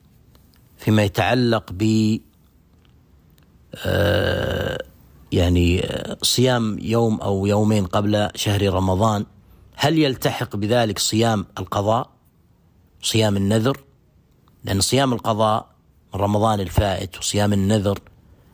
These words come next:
آه، واجب، واجب،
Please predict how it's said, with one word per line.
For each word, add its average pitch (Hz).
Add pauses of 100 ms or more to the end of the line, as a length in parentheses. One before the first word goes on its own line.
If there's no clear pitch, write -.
(340)
آه، 67
واجب، 127 (1900)
واجب، 104